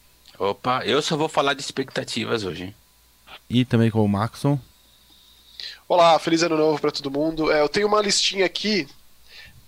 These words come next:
Speaker 3: É, na verdade, tem muita coisa ainda pra, pra tirar de dois mil e dezenove da frente, assim, que eu tenho feito isso, mas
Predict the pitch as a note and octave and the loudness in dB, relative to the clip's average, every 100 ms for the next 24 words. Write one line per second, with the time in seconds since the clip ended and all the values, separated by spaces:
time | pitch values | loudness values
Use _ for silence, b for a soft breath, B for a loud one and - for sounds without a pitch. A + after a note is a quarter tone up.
0 | - - C3 C3 C3 B2+ - - - D3+ | -16 -6 -2 0 -2 -4 -6 -10 -12 -6
1 | D#3+ F3+ G3 G#3 A#3 G3 B3 C#4+ G#3 F#3+ | -4 0 0 0 -2 -2 -2 -2 2 2
2 | F3 F3+ E3+ D#3+ C#3+ C#3+ D3 - _ _ | 0 0 0 2 2 2 -2 -6 _ _
3 | _ _ - F3+ D3+ D3 C#3+ D3 C#3 D3 | _ _ -6 0 4 4 2 -2 -2 -2
4 | C3+ C#3 C3 C3 C#3 C3+ - - B2+ C3 | -4 -2 0 0 0 -6 -4 -6 -6 -6
5 | A#2+ - B2 A#2+ B2 - C3 A#2+ - C3 | -6 -8 -10 -14 -14 -10 -8 -8 -4 -4
6 | B2+ B2+ E3+ - D#3+ E3 | -4 -6 -4 -2 0 -2